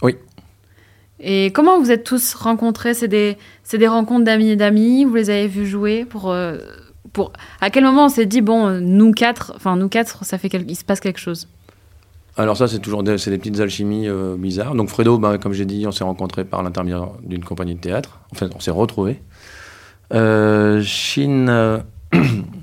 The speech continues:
Speaker 1: il a été repéré dans un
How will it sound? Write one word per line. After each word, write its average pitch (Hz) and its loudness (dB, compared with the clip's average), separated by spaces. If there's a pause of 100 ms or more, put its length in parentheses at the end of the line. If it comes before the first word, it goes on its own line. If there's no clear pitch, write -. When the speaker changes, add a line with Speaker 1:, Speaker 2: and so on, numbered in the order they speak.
(680)
Speaker 1:
il 110 2
a 101 2
été 101 -2
repéré 127 0
dans 110 -2
un 104 -2